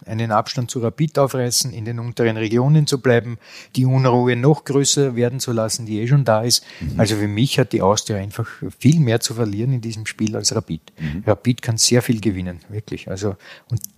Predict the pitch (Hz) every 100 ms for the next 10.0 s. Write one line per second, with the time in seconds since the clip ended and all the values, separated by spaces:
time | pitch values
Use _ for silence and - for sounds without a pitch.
0 | - - 151 165 - 143 - 156 156 95
1 | 85 _ _ _ - 165 - 104 143 147
2 | 160 - - 113 127 - 127 104 104 98
3 | 104 95 104 139 131 127 120 117 113 113
4 | 104 107 123 117 - 101 107 - 101 104
5 | 95 - 98 98 90 - - 78 - _
6 | _ _ _ _ _ _ _ _ _ _
7 | _ _ _ _ _ _ - 80 - 73
8 | - - - 71 - - 60 - - _
9 | _ _ _ _ _ _ _ - 92 -